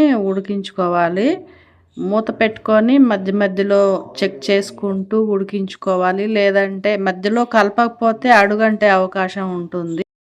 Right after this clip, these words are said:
ఈ గ్రేవీ ఉడికేటప్పుడే టోటల్ హోల్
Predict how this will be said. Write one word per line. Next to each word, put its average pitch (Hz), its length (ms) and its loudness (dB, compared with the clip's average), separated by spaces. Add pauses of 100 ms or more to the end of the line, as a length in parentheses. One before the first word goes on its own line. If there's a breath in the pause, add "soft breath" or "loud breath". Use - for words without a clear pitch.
(520)
ఈ 226 140 6 (200)
గ్రేవీ 240 460 8 (180)
ఉడికేటప్పుడే 240 880 2 (1300 loud breath)
టోటల్ 247 440 8
హోల్ 233 260 6